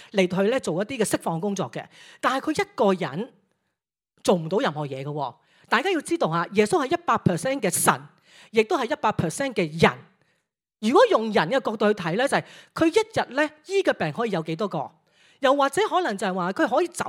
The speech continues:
嘅路有幾多？所以佢需要呢，呼召呢，門徒。佢呢，就首先呼召呢，佢一個核心團隊，就包括西門彼得啦、安德烈呢、雅各同埋呢，約翰嘅。噉呢，跟住呼完-，呼召咗之後呢，就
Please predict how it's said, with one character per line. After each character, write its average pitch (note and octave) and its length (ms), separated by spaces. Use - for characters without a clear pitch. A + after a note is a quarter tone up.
嘅 C#4+ 100
路 E3 180
有 E3+ 120
幾 D#3+ 240
多？ F3+ 320
所 - 200
以 A4+ 60
佢 D4+ 120
需 F#4 300
要 G#3+ 140
呢， B3+ 120
呼 F#4 220
召 G3 300
呢， A#3 180
門 F#3+ 220
徒。 D3+ 300
佢 D4+ 180
呢， G#4 140
就 A3 120
首 F#3 220
先 D#4+ 140
呼 E4 180
召 G#3 160
呢， A3 140
佢 G#3 100
一 A3 40
個 G3+ 100
核 - 40
心 A#3 200
團 D#3 180
隊， C#3+ 260
就 - 160
包 C#4 100
括 C#4 100
西 C#4+ 140
門 G#3+ 140
彼 D#3 120
得 A3 140
啦、 C#4+ 160
安 C#4 160
德 D4+ 100
烈 G#3 200
呢、 A#3 160
雅 F3+ 240
各 G#3 160
同 E3 200
埋 B2+ 180
呢， G#3+ 100
約 F#3 220
翰 C#3 300
嘅。 C3+ 180
噉 D4 120
呢， G4 60
跟 G#4 160
住 - 180
呼 G4 60
完-， A#3 320
呼 F4+ 140
召 A#3+ 140
咗 A3 200
之 - 140
後 C4 160
呢， A#3 80
就 G#3 100